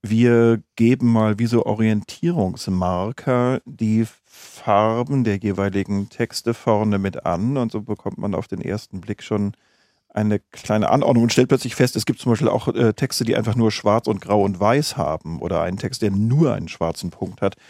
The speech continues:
Also die Farbbandbreiten sind auch ganz unterschiedlich.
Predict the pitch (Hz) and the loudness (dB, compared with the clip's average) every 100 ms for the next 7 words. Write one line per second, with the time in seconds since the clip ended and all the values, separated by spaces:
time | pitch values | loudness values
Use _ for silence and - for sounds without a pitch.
0 | - _ - 107 98 92 _ _ _ _ | -20 _ -4 0 2 0 _ _ _ _
1 | - 92 - - 95 101 101 - - _ | -10 -10 -10 0 2 2 0 -6 -20 _
2 | _ _ _ 90 120 147 - - 85 82 | _ _ _ -2 0 -2 -6 -4 -2 -2
3 | 87 - 95 - 87 85 _ - - - | -4 -6 -6 -6 -8 -10 _ -12 -10 -8
4 | 85 87 95 98 - 76 - - | -8 -8 -8 -8 -10 -14 -18 -20